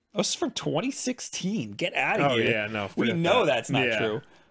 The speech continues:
Speaker 1: We thought Ultra Sun and Ultra Moon was gonna be Pokemon Stars.
Speaker 2: Yeah.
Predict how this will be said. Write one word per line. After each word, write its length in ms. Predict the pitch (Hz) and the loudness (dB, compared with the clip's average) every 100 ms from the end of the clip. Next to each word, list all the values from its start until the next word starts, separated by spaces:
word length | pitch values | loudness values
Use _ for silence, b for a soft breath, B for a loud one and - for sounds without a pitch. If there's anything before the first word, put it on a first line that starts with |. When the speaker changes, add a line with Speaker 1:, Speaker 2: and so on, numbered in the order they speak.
| b b _ _ _ _ _ - | b b _ _ _ _ _ 0
Speaker 1:
We 140 | 220 | 0
thought 440 | - 226 190 - - - _ _ _ _ - - | 4 4 4 0 -16 -20 _ _ _ _ -2 2
Ultra 240 | 185 185 | 2 0
Sun 200 | - 175 | 0 2
and 80 | 147 | 2
Ultra 260 | 170 165 | 0 0
Moon 180 | 143 120 | -2 -2
was 100 | 110 | -2
gonna 160 | 117 110 | -2 -2
be 20 | |
Pokemon 440 | - 113 113 101 | -2 -2 -2 -4
Stars. 400 | - 113 107 104 | -4 -4 -4 -4
Speaker 2:
Yeah. 360 | 135 127 110 | 0 2 2